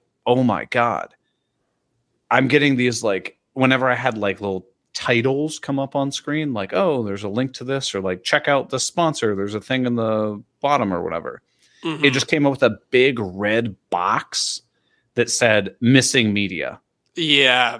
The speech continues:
Speaker 2: been there
Speaker 1: Oh.
Speaker 2: before. Been there before.
Speaker 1: And so I'm like, "What the hell is going on?" And so I, like, I, I call, uh, Regina, who's one of the people on our, on our agent's team.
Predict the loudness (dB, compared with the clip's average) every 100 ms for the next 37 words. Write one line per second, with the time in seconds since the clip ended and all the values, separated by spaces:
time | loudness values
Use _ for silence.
0 | 0 2 2 2 0 -6 -10 -8 -10 -12
1 | -4 -2 0 -2 -6 -8 -12 -6 -6 -8
2 | _ _ _ _ 0 2 4 6 6 6
3 | 6 6 4 2 0 2 2 0 0 0
4 | 0 4 4 4 2 2 2 2 0 -2
5 | -6 _ _ _ _ _ _ _ -4 2
6 | 2 2 0 2 2 0 -2 -10 -4 0
7 | 0 -2 -6 -4 -4 -2 0 2 2 2
8 | -2 _ _ -4 -2 -2 -2 -2 0 0
9 | 2 0 -4 -8 -8 -4 -4 -4 -6 -8
10 | _ -10 -4 -4 -2 -4 -6 -8 -10 -14
11 | -18 -12 -12 -10 -10 -10 -8 -10 -12 -16
12 | -10 -6 -6